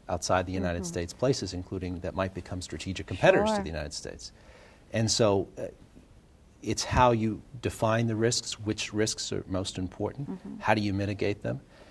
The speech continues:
Speaker 1: And you can't do everything everywhere all the time.
Speaker 2: Mm-hmm.
Speaker 1: Uh, but I think the, the U S process is currently focused on the transaction risk. Um, and I think it,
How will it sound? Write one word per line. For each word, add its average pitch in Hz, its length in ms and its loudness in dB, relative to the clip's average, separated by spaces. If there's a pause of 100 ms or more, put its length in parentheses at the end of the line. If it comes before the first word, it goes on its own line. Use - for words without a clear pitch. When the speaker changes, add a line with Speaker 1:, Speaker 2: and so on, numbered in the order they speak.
(320)
Speaker 1:
And 95 340 0
you 90 80 -2
can't - 380 -4
do 104 180 0
everything 98 560 -2
everywhere 95 480 0
all 95 220 2
the 92 100 -6
time. 107 340 0
Speaker 2:
Mm-hmm. 185 280 -6 (360)
Speaker 1:
Uh, 95 220 2 (120)
but 104 100 4
I 95 80 4
think 120 280 -2 (340)
the, 92 120 2 (220)
the 98 80 0 (200)
U 107 100 6
S 98 120 0
process - 720 2 (240)
is - 140 -2
currently 104 380 -2
focused - 580 -2
on 85 360 -2 (100)
the 92 60 -4
transaction 85 720 -2
risk. 82 360 -6 (720)
Um, 87 380 0 (440)
and 101 120 0
I 87 80 0
think - 280 -2
it, 87 80 -2